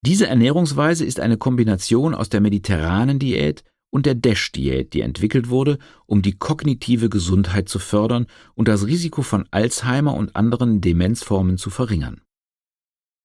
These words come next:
Sie setzt auf Lebensmittel, bei denen es Hinweise gibt, dass sie förderlich für die Gehirnleistung sind,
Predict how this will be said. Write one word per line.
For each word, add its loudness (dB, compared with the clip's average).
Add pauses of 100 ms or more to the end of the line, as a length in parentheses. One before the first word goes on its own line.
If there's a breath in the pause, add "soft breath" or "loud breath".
(160)
Sie 2
setzt 0
auf -4
Lebensmittel, 0 (260 soft breath)
bei 2
denen 4
es -2
Hinweise 2
gibt, -4 (180 soft breath)
dass -4
sie -4
förderlich 0
für -2
die 0
Gehirnleistung 0
sind, -10